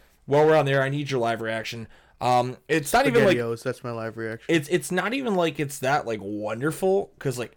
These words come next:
Speaker 1: it's only a first down catch, but, like, for being a tight end, that's a lot of body control to make the catch he made. Um,
Speaker 2: All right, he's pulling up the video. We'll give him some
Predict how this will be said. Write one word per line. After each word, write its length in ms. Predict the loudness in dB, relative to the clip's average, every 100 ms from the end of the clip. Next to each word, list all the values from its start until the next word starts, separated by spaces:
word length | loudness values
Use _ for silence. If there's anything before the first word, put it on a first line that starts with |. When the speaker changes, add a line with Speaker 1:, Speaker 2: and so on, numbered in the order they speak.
| -8
Speaker 1:
it's 180 | -6 0
only 260 | 2 2
a 40 | 2
first 280 | 0 0 -2
down 200 | -4 -4
catch, 320 | -6 -6 -8
but, 80 | -10
like, 180 | -10 -12 -20 -20 -20 -8
for 160 | 0 2
being 200 | 2 0
a 60 |
tight 200 | 2 4
end, 240 | 4 2 -2 _ _ _ _ _ _
that's 200 | -4 0
a 40 | 4
lot 260 | 6 6
of 80 | 4
body 240 | 2 2
control 280 | 0 0 0
to 60 | 0
make 140 | -2
the 60 | -2
catch 240 | -2 -2
he 100 | -4
made. 300 | -4 -6 -8 -16 _ _ _ _
Um, 680 | -6 -4 -2 -4 -6 -10 -12 -18 _ _ _ _ _ _ _ _ _ _ _ _ _ _ _ _ -20 -20 _ _ _ _ _ _ _ _ _ _ -8
Speaker 2:
All 80 | -4
right, 80 |
he's 120 | -4 -2
pulling 200 | 0 0
up 80 |
the 80 | 0
video. 380 | -2 0 0 -2
We'll 120 | -4
give 140 | -6 -8
him 100 | -8
some 380 | -8 -8 -10